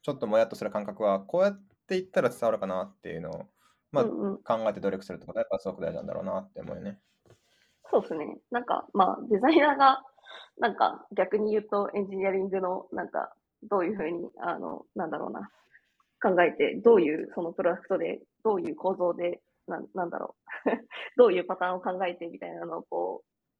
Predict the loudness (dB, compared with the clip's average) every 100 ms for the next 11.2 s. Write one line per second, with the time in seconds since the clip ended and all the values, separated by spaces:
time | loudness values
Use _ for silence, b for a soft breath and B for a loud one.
0 | _ _ _ 0 2 0 -4 -8 -4 -4
1 | -2 -2 -2 0 0 -2 -2 -8 -6 -8
2 | -8 -10 -10 -6 -4 -4 -2 0 0 -4
3 | _ b b _ -8 -6 -4 0 0 0
4 | B -6 2 2 2 2 2 4 2 2
5 | 4 6 4 2 0 -2 -6 0 2 2
6 | 0 -2 -2 -2 -8 -10 -8 -4 -4 -6
7 | -10 -12 -8 -8 -10 -12 -14 -14 _ _
8 | _ 2 2 4 0 -4 -4 -4 -4 -4
9 | -6 -6 -6 -2 -2 -2 -6 -8 -10 -10
10 | -10 -8 -6 -2 -2 -2 -2 0 2 2
11 | 0 -2